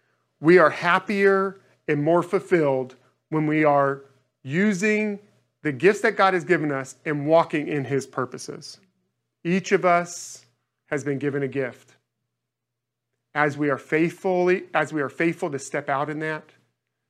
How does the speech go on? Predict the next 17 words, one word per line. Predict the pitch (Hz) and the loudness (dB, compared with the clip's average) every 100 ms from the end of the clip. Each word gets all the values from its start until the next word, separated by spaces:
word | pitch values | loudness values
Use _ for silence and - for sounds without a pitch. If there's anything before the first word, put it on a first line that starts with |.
| _ - | _ -4
God | 139 | -4
will | 127 | -4
use | 123 143 147 | -4 -4 -2
us. | 160 175 - - _ _ _ _ _ _ _ _ _ _ | -4 -8 -14 -20 _ _ _ _ _ _ _ _ _ _
We | 147 147 | -4 -2
will | |
make | 143 139 | 0 0
a | 139 | -2
difference | 123 151 170 156 | -2 -2 -2 -4
in | 160 | -6
people's | 135 147 143 135 | -4 -4 -4 -4
lives. | 139 135 139 143 - - _ _ _ _ _ _ | -4 -2 -4 -10 -20 -20 _ _ _ _ _ _
And | 170 185 170 139 - - - | 2 4 4 2 -8 -16 -2
what | 156 | 0
he | 147 | 0
says | 175 233 156 | 2 2 2
is | 147 135 | -4 -6